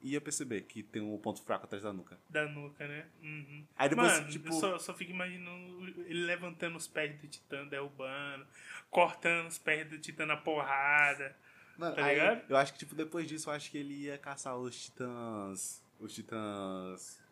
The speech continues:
Speaker 2: Primordiais.
Speaker 1: Isso, os nove Titãs lá.
Speaker 2: Tá
Speaker 1: Acho
Speaker 2: ligado?
Speaker 1: que ele só ia
Speaker 2: Que,
Speaker 1: caçar,
Speaker 2: que é,
Speaker 1: caçar.
Speaker 2: se, não, se ele descobrisse, "Mano, tem nove Titãs primordiais e são os pica da galáxia,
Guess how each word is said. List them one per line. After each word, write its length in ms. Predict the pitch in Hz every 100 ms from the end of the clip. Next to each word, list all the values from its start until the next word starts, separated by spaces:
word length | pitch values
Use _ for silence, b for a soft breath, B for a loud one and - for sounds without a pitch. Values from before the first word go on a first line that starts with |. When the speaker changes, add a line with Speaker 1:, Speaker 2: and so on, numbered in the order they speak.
| _ _
Speaker 2:
Primordiais. 680 | - 175 170 160 156 143 131
Speaker 1:
Isso, 240 | 131 123 120
os 80 | 110
nove 220 | 110 101
Titãs 280 | - 113 107
lá. 200 | 107 - _ _
Speaker 2:
Tá 100 | -
Speaker 1:
Acho 100 | 143
Speaker 2:
ligado? 20 | 143
Speaker 1:
que 120 | 156
ele 40 |
só 120 | 170
ia 120 | 196 196
Speaker 2:
Que, 40 |
Speaker 1:
caçar, 60 | 190
Speaker 2:
que 220 | 180 170
é, 120 | 165
Speaker 1:
caçar. 380 | 185 170 - 226
Speaker 2:
se, 60 | 233
não, 160 | 247
se 140 | 185 -
ele 80 | 220
descobrisse, 600 | 220 - 196 175 170 196
"Mano, 300 | 214 175 143 -
tem 200 | 190 302
nove 340 | 170 214 403
Titãs 760 | - - - 202 381 415 - - B B B -
primordiais 840 | 226 208 247 392 - 262 233 349 311
e 220 | 262 233
são 220 | - 277
os 120 | 294
pica 280 | - 339 381
da 80 | 349
galáxia, 680 | 339 233 233 427 - -